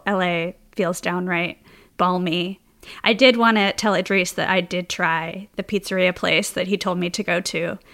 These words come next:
and I sent him a photo when I was there, and it was very good.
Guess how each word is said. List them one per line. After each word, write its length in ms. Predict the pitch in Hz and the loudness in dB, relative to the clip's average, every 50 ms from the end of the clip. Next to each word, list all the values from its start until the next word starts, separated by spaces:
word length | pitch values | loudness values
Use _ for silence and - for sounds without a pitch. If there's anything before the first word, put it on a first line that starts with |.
| - - | -8 -2
and 100 | 175 190 | 0 0
I 40 | 190 | 0
sent 260 | - - 196 185 - | 0 -2 -4 -2 -2
him 100 | 196 190 | -2 -4
a 60 | 185 | -4
photo 320 | - 170 165 175 175 170 175 | -2 0 0 0 2 0 0
when 120 | 170 170 | 0 -2
I 100 | 160 170 | -2 -4
was 140 | 175 180 - | -4 -8 -8
there, 280 | - - - - - - | -8 -6 -6 -6 -4 -2
and 120 | 208 208 | -2 0
it 120 | 196 190 185 | 0 0 2
was 420 | 196 185 185 185 196 - - - - - - - - - | 0 0 0 0 -4 -6 -12 -20 -20 -20 -20 -20 -14 0
very 260 | 202 233 202 190 196 | 0 2 2 2 0
good. 380 | 185 196 185 165 165 165 170 | 0 2 2 2 0 0 -2